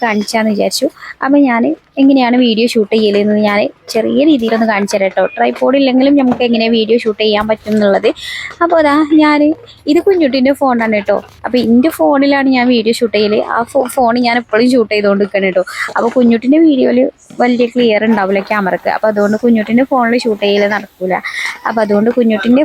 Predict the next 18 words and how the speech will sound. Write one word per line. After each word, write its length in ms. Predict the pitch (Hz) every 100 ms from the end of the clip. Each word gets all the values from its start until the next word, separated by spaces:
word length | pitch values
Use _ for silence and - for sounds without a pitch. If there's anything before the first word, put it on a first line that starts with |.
| -
ഫോൺ 220 | 254 226 240
വെച്ചിട്ട് 300 | 240 - - 233
നമുക്ക് 240 | 220 - 240 -
ടെസ്റ്റ് 240 | - -
ചെയ്ത് 160 | 233 233 214
കാണിച്ചു 280 | 220 175 202
തരാമെന്ന് 260 | 196 196 196
വിചാരിച്ചു. 280 | 190 - - - - -
അപ്പോൾ 120 | 339 320
അതാ 120 | 294 - 302
ഇങ്ങനെ 220 | 320 349 339
ഇവിടെ 180 | 294 330
വെച്ചിട്ടാണ് 440 | 294 - - 220 226 226
ഞാൻ 120 | 202 240 233
വീഡിയോ 220 | 208 226
ഷൂട്ട് 160 | 226 202
ചെയ്യട്ടോ. 280 | 196 185 185 196
നമ്മൾ 140 | 247